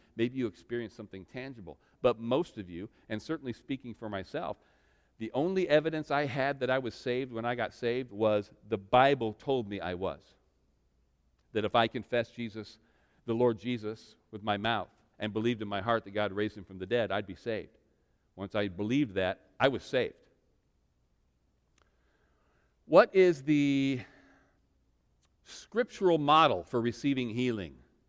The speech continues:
You ought to know that after the last couple weeks.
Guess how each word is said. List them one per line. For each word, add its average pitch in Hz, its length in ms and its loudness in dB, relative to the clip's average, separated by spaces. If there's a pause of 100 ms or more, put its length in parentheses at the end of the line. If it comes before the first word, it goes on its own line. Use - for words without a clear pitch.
You 101 120 -2
ought 131 60 0
to 135 60 0
know 131 200 0
that 135 240 6
after 95 260 0
the 92 80 -4
last 90 320 0
couple 95 300 -6
weeks. - 420 -8